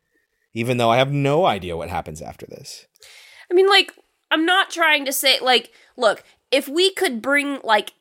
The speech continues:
Speaker 2: kids back from the dead,
Speaker 1: Yeah.
Speaker 2: absolutely. I think that's the worst thing in the world when a child dies. But I don't know.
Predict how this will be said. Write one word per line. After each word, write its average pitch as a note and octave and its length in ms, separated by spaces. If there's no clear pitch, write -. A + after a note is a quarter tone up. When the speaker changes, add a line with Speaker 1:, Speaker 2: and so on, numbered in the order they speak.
Speaker 2:
kids C#4 520
back D#4 320
from D4 260
the C#4+ 60
dead, C#4+ 380
Speaker 1:
Yeah. - 80
Speaker 2:
absolutely. G#3 1040
I D3 80
think G#3+ 220
that's F#3+ 220
the G3 100
worst A3+ 420
thing A3+ 200
in G#3+ 80
the G3+ 80
world F#3 280
when E3+ 120
a E3 60
child C#3 500
dies. A#2+ 440
But - 80
I D5+ 200
don't C#4+ 80
know. F#3+ 140